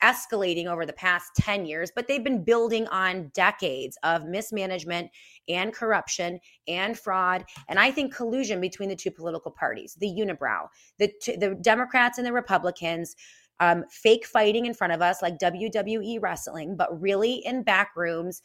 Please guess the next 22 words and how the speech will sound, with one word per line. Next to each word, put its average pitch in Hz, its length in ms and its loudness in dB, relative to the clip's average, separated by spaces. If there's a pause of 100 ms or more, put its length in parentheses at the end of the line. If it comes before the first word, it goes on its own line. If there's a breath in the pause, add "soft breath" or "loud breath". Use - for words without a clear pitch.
(240 soft breath)
clinking 240 400 -2
their 254 100 -2
glasses 185 800 2
and 170 120 -6
smoking 180 340 -4
their 233 80 -4
cigars 185 800 4
and 160 100 -12
congratulating 208 760 2
themselves 190 560 0
on 160 100 -6
being 160 180 -6
masters 190 440 0
of 226 100 -2
the 226 80 -2
universe 180 500 0 (300 loud breath)
and 214 160 0
really 339 400 4
laughing 180 500 4
at 135 140 -4
us 120 300 -6
because 190 420 2